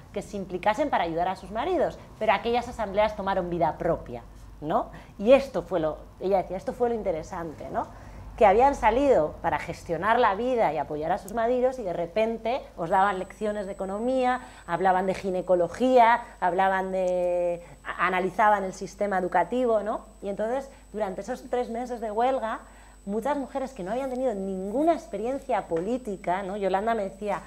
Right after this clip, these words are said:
"Yo tuve que explicarles que a las manifestaciones se va en línea recta",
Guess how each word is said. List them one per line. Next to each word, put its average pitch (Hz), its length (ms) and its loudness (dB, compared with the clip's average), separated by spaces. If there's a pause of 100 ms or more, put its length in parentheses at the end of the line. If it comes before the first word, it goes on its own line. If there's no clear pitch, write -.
(180)
"Yo 226 140 -2
tuve 269 200 2
que 262 60 -6
explicarles 240 960 0 (280)
que 220 80 4
a 202 40 6
las 180 160 2
manifestaciones 180 760 -4
se 226 100 -4
va 233 100 2
en 262 120 0
línea 247 320 -2
recta", 185 560 0